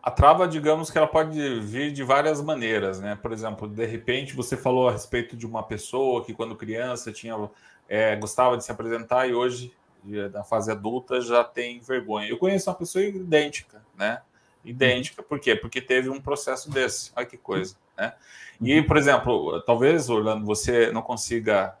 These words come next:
Speaker 1: é, você já diz, né? Tá dizendo, "Não consigo destravar a fala", né? Talvez você teve alguma experiência no passado que você tentou, não conseguiu, talvez tenha gerado alguma experiência negativa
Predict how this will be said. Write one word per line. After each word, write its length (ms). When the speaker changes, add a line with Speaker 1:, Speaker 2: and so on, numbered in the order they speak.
Speaker 1:
é, 120
você 240
já 160
diz, 320
né? 180
Tá 100
dizendo, 360
"Não 140
consigo 380
destravar 500
a 100
fala", 640
né? 180
Talvez 300
você 260
teve 320
alguma 300
experiência 880
no 80
passado 680
que 60
você 260
tentou, 600
não 160
conseguiu, 840
talvez 400
tenha 240
gerado 400
alguma 240
experiência 580
negativa 640